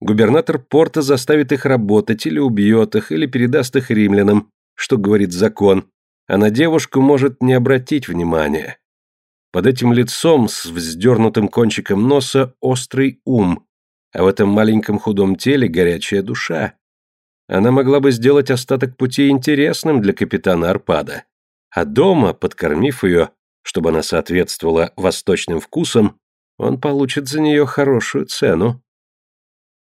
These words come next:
Она слушала его, и её щёки потемнели, скорее от гнева, чем от страха. Она произнесла несколько резких латинских слов.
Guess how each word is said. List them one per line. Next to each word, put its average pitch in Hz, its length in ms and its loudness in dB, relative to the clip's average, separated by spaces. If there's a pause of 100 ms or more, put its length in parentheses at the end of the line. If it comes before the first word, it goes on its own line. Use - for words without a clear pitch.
(160)
Она 90 200 0
слушала 120 500 0
его, 98 300 4
и - 180 -8
её 98 220 0
щёки 131 380 -2
потемнели, 120 640 2
скорее 95 340 2
от 80 80 -2
гнева, 104 380 2
чем 101 280 -2
от - 120 -8
страха. - 560 -6 (720)
Она 131 200 2
произнесла 135 580 4
несколько 131 520 2
резких 131 460 0
латинских 107 520 -2
слов. 90 420 -4